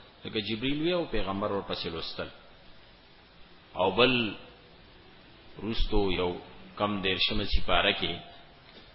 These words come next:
سورت دهر کې، الله رب العزت دا فرمایي کنه چې دا قرآن ستا په سینې کې جمع کول زما ذمہ داری ده. بس دا خدای الله ذمہ داری او پیغمبر بس جبه جاری شو.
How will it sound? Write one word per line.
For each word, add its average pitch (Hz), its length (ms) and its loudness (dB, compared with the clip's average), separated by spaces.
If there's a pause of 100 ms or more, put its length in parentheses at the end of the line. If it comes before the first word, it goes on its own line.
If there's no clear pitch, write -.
(340)
سورت 107 280 4 (960)
دهر 110 300 6 (100)
کې، 85 140 -2 (260)
الله 90 280 0
رب 92 180 -2
العزت 90 360 0 (880)
دا 101 100 -2
فرمایي 101 440 -4
کنه 143 280 -2
چې 131 200 -4
دا 98 100 2 (140)
قرآن 135 520 0
ستا - 220 0
په 127 160 -2
سینې 120 360 -4
کې 113 140 -2
جمع 110 180 -2
کول 135 200 -4
زما 127 260 0
ذمہ 95 240 6
داری 85 320 -4
ده. - 120 -18 (300)
بس 139 100 -8
دا 151 120 -2
خدای 123 180 -2
الله 139 160 -2
ذمہ 123 220 -2
داری 110 280 0
او 196 100 -2
پیغمبر 104 540 -4
بس 113 280 -6
جبه 107 160 -2
جاری 90 340 -2
شو. - 180 2